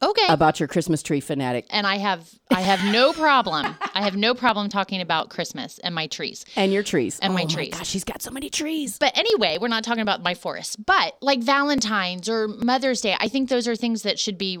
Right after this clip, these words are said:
Speaker 1: recognized or acknowledged. But I try not to wrap too much into it because then I'll have missed expectations and then I'll be disappointed.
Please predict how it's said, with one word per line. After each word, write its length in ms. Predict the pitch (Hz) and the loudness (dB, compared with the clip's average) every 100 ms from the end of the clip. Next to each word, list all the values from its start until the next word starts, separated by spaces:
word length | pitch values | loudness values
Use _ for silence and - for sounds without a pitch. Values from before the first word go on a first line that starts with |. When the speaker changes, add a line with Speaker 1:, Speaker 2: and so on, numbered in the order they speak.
| 175 | -2
Speaker 1:
recognized 680 | 202 247 233 233 226 226 | -2 -2 -2 0 0 -2
or 220 | - 175 - | -2 -2 -2
acknowledged. 640 | 190 196 196 175 156 - | -2 0 0 0 -2 -2
But 260 | 190 175 - _ - | 0 0 -4 _ -6
I 80 | 208 | -6
try 220 | - 247 | -2 0
not 180 | 240 208 | 0 0
to 140 | - | -4
wrap 340 | 190 180 180 214 | -4 0 0 0
too 180 | - 233 | -2 0
much 240 | 220 226 | 0 0
into 220 | 233 247 | -2 0
it 80 | 226 | -2
because 200 | 226 220 | -2 -4
then 120 | 214 | -2
I'll 80 | 196 | -2
have 160 | 196 190 | -2 -2
missed 260 | 220 - | -2 -2
expectations 760 | 185 - 202 196 196 180 190 180 | -4 -2 -4 -2 -4 -2 -4 -4
and 100 | 180 | -2
then 100 | 175 | 0
I'll 60 | |
be 120 | 175 175 | 0 -2
disappointed. 680 | 175 - - 165 139 - | -6 -8 -10 -10 -10 -12